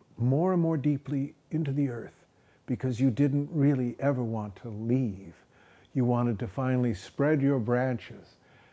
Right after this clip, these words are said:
to hold the great story. And this is the vault in the painting itself. It's not connected, but it's actually the mind and heart rise,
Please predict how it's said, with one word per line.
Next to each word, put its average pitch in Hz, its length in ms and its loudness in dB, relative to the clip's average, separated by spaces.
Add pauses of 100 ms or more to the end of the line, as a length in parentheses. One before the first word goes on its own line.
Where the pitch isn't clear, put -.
(120)
to 127 120 -6
hold 156 640 0 (340)
the 143 120 2
great 131 360 4
story. 123 520 -2
And 90 120 -10
this 117 160 -8
is 147 180 -2
the 170 100 0
vault 131 480 0
in 143 180 -2
the 147 80 0
painting 143 440 -6
itself. 143 500 -14 (760)
It's - 280 2
not 135 340 2
connected, 160 640 0 (440)
but 139 120 6
it's 135 180 2
actually 147 440 2
the 143 120 2
mind 143 400 2
and 147 120 0
heart 143 340 -2
rise, 135 680 -4